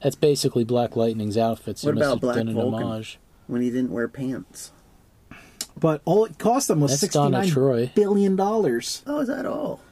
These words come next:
Speaker 3: Yeah. I mean, hell, we could have bought them.
Speaker 2: Yeah.
Speaker 3: Uh, so they are honoring all existing agreements, which means that they only have to produce Call of Duty for PlayStation for another three years.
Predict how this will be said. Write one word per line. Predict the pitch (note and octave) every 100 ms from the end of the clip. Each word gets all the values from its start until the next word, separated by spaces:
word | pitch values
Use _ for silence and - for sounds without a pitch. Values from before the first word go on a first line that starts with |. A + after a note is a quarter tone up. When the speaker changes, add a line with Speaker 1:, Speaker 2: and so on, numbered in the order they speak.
| - G#3
Speaker 3:
Yeah. | C4+ -
I | - _ _ _ _ _ _ _ _ _ - -
mean, | D#3
hell, | B2 G#3
we | D3+
could | G#3+ G#2
have |
bought | F#2+ F#2+ -
them. | C3+ B2 - _ _ _
Speaker 2:
Yeah. | B2 - F2 - - _ _ _ - - - _ - _ _ _ _ _ _ -
Speaker 3:
Uh, | C#3 C3+
so | C#3 E3
they | D#3
are | D3+ D3
honoring | D3+ D3+ C#3+ B2
all | B2 C3+
existing | B2 A#2 A#2+ C#3 C3 C3
agreements, | A2 A2 A#2 C#3+ F3 - - - _ _ - _ - - -
which | C3+ -
means | C#3 C3+ C3+ B2+
that | C3 A#2+
they | C3+
only | C3+ C#3
have | C#3+ B2+ -
to |
produce | - C3 B2 B2
Call | - B2+ B2
of | G#2+
Duty | A2+ A#2 A#2
for | G2+ A#2+ A2
PlayStation | G2+ A2 G#2+ - G#2+ - G#2+
for | -
another | G2+ G2+ G2+
three | - G2 G#2
years. | D#2+ C#2 - -